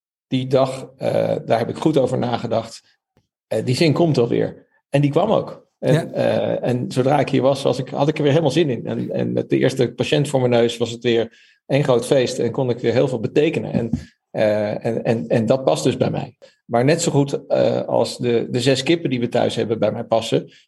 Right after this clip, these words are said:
Speaker 1: eh, mijn vrouw nog steeds bij mij past. En dan ga je natuurlijk ook in een relatie, ga je ook door, door dalen en over pieken met elkaar. En ja, da-, dat is het mooie ervan. Het past op de lange termijn heel goed.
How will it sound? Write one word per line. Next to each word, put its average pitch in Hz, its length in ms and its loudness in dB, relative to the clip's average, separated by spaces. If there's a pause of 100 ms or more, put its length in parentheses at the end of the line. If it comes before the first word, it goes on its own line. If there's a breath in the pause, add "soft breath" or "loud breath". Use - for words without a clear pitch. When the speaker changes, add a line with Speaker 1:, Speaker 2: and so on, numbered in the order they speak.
Speaker 1:
eh, 107 260 0
mijn 113 200 0
vrouw 139 240 2
nog 151 100 2
steeds 120 240 0
bij 113 100 2
mij 120 120 -2
past. 117 280 -2
En 117 120 -4
dan 110 100 -2
ga 117 100 -6
je 120 160 0
natuurlijk 123 300 -2
ook - 160 -8
in 120 80 -2
een 117 60 -2
relatie, 131 380 0
ga 117 100 -4
je 127 100 4
ook 131 160 0
door, 123 300 0 (220 loud breath)
door 123 140 -2
dalen 135 340 2
en 120 140 -4
over 117 220 -6
pieken 135 440 0
met 120 140 -2
elkaar. 110 600 -2 (240)
En 123 420 -2
ja, 117 200 0
da-, 110 140 0
dat 139 320 0
is 120 100 -2
het 120 120 -6
mooie 131 240 2
ervan. - 380 -8
Het 117 140 -6
past 139 240 0
op 120 100 -4
de 123 80 2
lange 120 200 -2
termijn 104 440 -8 (140)
heel 110 640 0
goed. - 400 -4